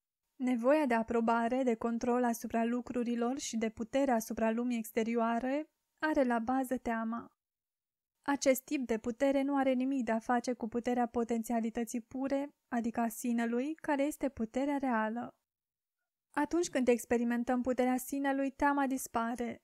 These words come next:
la fel și dorința de a controla sau lupta pentru aprobare ori pentru puterea exterioară. În cazul centrării asupra obiectelor, punctul de referință interioară este ego-ul.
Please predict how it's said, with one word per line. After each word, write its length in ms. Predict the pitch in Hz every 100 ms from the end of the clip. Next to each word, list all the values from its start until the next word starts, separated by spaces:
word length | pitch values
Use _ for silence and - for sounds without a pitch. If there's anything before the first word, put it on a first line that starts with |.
| _
la 180 | 269 277
fel 240 | - 277
și 140 | 262 233
dorința 460 | 233 254 262 247
de 100 | 226
a 80 | 226
controla 720 | - 233 226 240 240 240 277
sau 260 | - - 240
lupta 420 | 240 226 - 254
pentru 300 | - 226 226
aprobare 760 | 233 226 233 226 240 247 262 -
ori 180 | 277 285
pentru 320 | 285 277 247
puterea 500 | 226 233 277 277 277
exterioară. 880 | 269 - 269 240 220 233 254 254 247 _ _ _ _ _ _ _ -
În 160 | 262
cazul 360 | 254 277 269 262
centrării 540 | 262 240 240 262 311
asupra 360 | 233 - 226 226
obiectelor, 680 | 220 233 233 - 240 254 -
punctul 460 | - 294 311 233 220
de 100 | 220
referință 540 | 220 226 226 226 233
interioară 580 | 233 220 233 240 240 269
este 420 | 254 254 - 240
ego-ul. 580 | 220 220 220 226 226 240